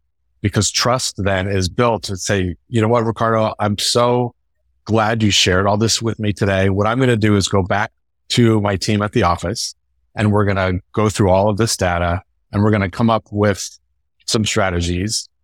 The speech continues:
and we're gonna come back to you in the next two week, two weeks and talk to you about what we can accomplish, what maybe this year,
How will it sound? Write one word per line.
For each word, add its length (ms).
and 160
we're 120
gonna 400
come 200
back 260
to 100
you 140
in 80
the 80
next 280
two 160
week, 360
two 160
weeks 320
and 200
talk 260
to 120
you 140
about 380
what 320
we 160
can 480
accomplish, 800
what 160
maybe 240
this 360
year, 320